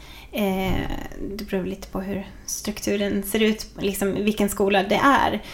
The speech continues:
men, eh, att de i ansvarsposition möjliggör för ett arbete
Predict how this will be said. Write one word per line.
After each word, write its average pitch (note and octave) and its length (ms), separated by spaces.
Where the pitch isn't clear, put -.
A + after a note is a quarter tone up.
men, F#3 420
eh, F#3+ 480
att - 320
de C4 220
i A#3+ 80
ansvarsposition F#3 1120
möjliggör G3+ 640
för F3+ 580
ett G3 160
arbete F3 640